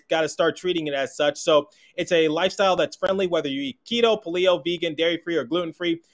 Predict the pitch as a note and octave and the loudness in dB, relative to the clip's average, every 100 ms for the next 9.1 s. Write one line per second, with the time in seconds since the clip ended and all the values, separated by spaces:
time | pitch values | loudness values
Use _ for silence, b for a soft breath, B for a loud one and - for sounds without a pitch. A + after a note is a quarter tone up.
0 | _ - F3+ F3+ D#3+ F#3+ G3 E3+ E3+ D#3+ | _ -4 -2 0 0 0 0 -2 0 -2
1 | D3+ B2 F#3+ G3 F3+ D#3+ E3+ E3+ E3+ D#3+ | -2 -2 0 2 2 2 2 0 0 2
2 | D#3+ D#3+ E3 E3 D#3+ D#3 E3 D#3+ D#3 D#3 | 0 0 -2 -2 -4 -6 -6 -4 0 0
3 | D3+ - D#3+ D#3 E3 D#3 C#3+ F3 F3 E3+ | 0 0 0 2 -2 -6 -6 -4 -4 -2
4 | F3+ D#3+ b b D#3+ F3 E3+ F#3+ F3+ F3+ | -4 -6 b b 0 0 2 0 0 -2
5 | E3 D3 E3+ E3+ - F3 E3 D#3 C3+ _ | -4 -2 -2 -2 -2 0 0 -2 -8 _
6 | - D3 D3 C3+ E3 D3+ D3 F#3+ G3+ G3+ | -2 0 0 0 2 2 -2 -4 0 4
7 | F#3+ F#3+ F#3 D#3 C#3+ E3+ E3+ F3 E3+ D3 | 4 4 0 -2 -4 -2 -2 0 -4 -4
8 | - E3+ D3 E3 E3+ D#3+ - F#3 F#3+ F3+ | 0 0 0 -4 -2 -4 4 4 6 2